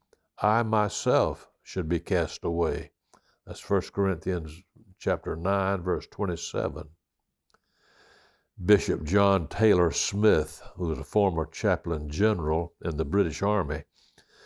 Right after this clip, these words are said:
was preaching once in a large cathedral on the text, "Except a man be born again, he cannot see the kingdom of God." And so, in order to drive his point home, he said, "My dear people,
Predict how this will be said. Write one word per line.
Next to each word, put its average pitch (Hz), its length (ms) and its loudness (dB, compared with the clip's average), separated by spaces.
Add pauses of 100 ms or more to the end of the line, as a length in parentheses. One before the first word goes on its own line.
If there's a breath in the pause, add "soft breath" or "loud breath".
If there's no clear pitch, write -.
(240 soft breath)
was 90 160 -2
preaching 120 480 2
once 92 360 0
in 90 160 -2
a 78 100 2
large 104 600 0
cathedral 87 760 0
on 87 140 2
the 78 100 -2
text, - 520 -2 (400)
"Except 117 520 0
a 92 60 4
man 101 380 2
be 90 120 4
born 98 360 2
again, 85 500 0
he 87 140 0
cannot 90 320 -2
see 110 200 0
the 85 140 -2
kingdom 85 440 -2
of 82 140 -2
God." - 440 -2 (1120)
And 95 100 -8
so, 101 300 4
in 101 120 2
order 104 300 2
to 80 60 -4
drive 101 420 4
his 92 200 -2
point 95 280 2
home, 95 360 0
he 92 100 0
said, 87 240 0
"My 107 200 0
dear 110 200 2
people, 104 480 0